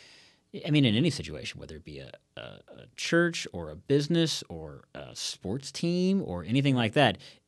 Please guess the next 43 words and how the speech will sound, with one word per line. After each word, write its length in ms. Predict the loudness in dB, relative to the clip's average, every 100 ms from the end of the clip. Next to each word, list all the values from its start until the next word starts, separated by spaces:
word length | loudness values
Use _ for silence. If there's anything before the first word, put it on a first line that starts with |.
| 2
If 280 | 2 4 6
there 260 | 6 8
is 640 | 8 6 6 2 -6 -10 -16 _ _ _ _ _ _ _ _ _ _ _ 2
inner 360 | 6 8 6
strife 540 | 4 0 4 4 4 2
inside 540 | 0 2 4 6 6
of 120 | 4
your 300 | 4 4 4
group, 400 | 2 -2 -6 -8 -14 _ _ _ _ _ _ _ _ _ _ -6
you're 300 | 0 4 8
not 240 | 10 10
gonna 180 | 12 10
go 180 | 12 12
out 200 | 12 10
and 80 | 8
have 140 | 4
a 60 | 4
whole 120 | 4
lot 160 | 4 2
of 60 |
success. 540 | -2 -4 0 0 -2 -4
And 220 | -2 0
so 540 | 6 6 6 4 -2 -14 _ _ _ -14
the, 380 | -10 -8 -4 -4
the 200 | 2 4
most 340 | 8 6 6
important 560 | 2 6 6 8 4 4
thing 220 | 0 0
is, 200 | 0 -4 -12 -18
the, 340 | -12 -6 -4
the 160 | 4 8
thing 160 | 10
to 60 | 10
do 140 | 6
first, 360 | 6 8 8 4
at 80 | -6
least, 220 | -6 -4
is 80 | -2
to 80 | 2
have 200 | 4 4
that 140 | 2
unity 420 | 2 0 2 0
together 520 | -2 0 0 2 0